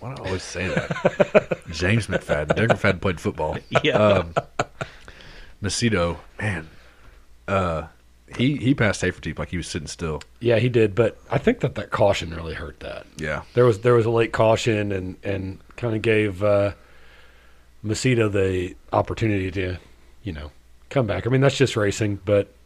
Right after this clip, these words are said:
Speaker 2: man, I thought, I thought Sam was walking away with that one for a
Speaker 1: Yeah.
Speaker 2: while. He led most of the race anyway.
Speaker 1: He was quick time, and he won the dash.
Speaker 2: Yep.
Speaker 1: Which leads into, he came the,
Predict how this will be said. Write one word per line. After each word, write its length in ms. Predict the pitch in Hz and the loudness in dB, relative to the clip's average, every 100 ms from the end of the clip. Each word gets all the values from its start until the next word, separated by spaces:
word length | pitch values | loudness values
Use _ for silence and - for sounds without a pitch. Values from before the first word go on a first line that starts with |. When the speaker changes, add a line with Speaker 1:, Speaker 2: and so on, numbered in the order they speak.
| - | -10
Speaker 2:
man, 200 | 98 110 | -2 0
I 80 | 98 | 0
thought, 280 | - 107 - | 2 0 2
I 80 | 123 | 4
thought 300 | 127 113 - | 6 4 0
Sam 320 | - 120 107 | -2 0 0
was 240 | 90 - - - | -2 -8 -14 0
walking 320 | 117 123 113 | 4 6 4
away 200 | 98 104 | 4 4
with 140 | 92 - | 2 0
that 160 | 98 | -2
one 100 | 87 | -2
for 180 | 87 98 | -6 -4
a 40 | 92 | 0
Speaker 1:
Yeah. 60 | |
Speaker 2:
while. 300 | 95 90 87 - - - - - | 0 0 -2 -10 -20 -20 -20 -12
He 100 | 104 | 0
led 200 | 110 233 | 4 4
most 180 | 95 107 | 2 -2
of 40 | 110 | 2
the 60 | |
race 160 | 120 123 | 4 6
anyway. 300 | 160 160 85 | 4 4 2
Speaker 1:
He 60 | 107 | -2
was 100 | 104 | -2
quick 220 | - 101 | -2 0
time, 240 | 110 107 107 | 0 2 2
and 100 | 117 | 2
he 40 | |
won 120 | 107 | 2
the 60 | 90 | -2
dash. 440 | 80 82 87 - - - - - - 117 | -2 -2 -2 -6 -16 -20 -20 -20 -10 2
Speaker 2:
Yep. 220 | 120 117 | 2 2
Speaker 1:
Which 180 | 87 95 | -2 -2
leads 200 | 92 90 | -2 -2
into, 400 | 87 85 82 80 - - | -4 -2 -4 -6 -14 -16
he 80 | 95 | -12
came 240 | - 92 | -6 -6
the, 100 | 85 | -6